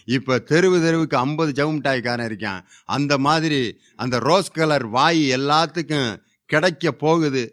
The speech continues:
எப்ப இந்த அந்நிய கம்பெனிகள்லாம் திறந்து விட்டு இன்னைக்கு உள்ள வியாபாரம் நடந்துகிட்டு இருக்கு, அது நமக்கு தெரியல. இந்த மாதிரி விடுதலை இன்னைக்கு இல்லாம போச்சு. யாரு சொல்றா? ஆனந்த சுதந்திரம்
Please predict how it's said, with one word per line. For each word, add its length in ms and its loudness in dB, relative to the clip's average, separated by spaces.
எப்ப 460 -2
இந்த 120 -8
அந்நிய 540 0
கம்பெனிகள்லாம் 640 -4
திறந்து 320 -6
விட்டு 180 -10
இன்னைக்கு 240 -8
உள்ள 220 -12
வியாபாரம் 460 -8
நடந்துகிட்டு 420 -12
இருக்கு, 180 -20
அது 180 -12
நமக்கு 300 -8
தெரியல. 380 -10
இந்த 320 -6
மாதிரி 280 -4
விடுதலை 400 -4
இன்னைக்கு 260 -2
இல்லாம 380 2
போச்சு. 420 -6
யாரு 300 0
சொல்றா? 300 -6
ஆனந்த 400 -4
சுதந்திரம் 520 -10